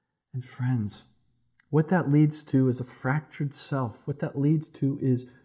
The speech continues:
personal exhaustion. God invites us to be known by Him, not the edited version,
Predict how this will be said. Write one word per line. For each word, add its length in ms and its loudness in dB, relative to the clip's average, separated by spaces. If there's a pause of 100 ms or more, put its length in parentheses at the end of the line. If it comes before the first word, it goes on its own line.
(160)
personal 680 -2
exhaustion. 640 -14 (1500)
God 280 2
invites 500 0
us 360 -4 (720)
to 180 -16
be 100 2
known 560 4
by 220 -8
Him, 440 -16 (460)
not 240 2
the 220 4 (180)
edited 500 4
version, 600 -2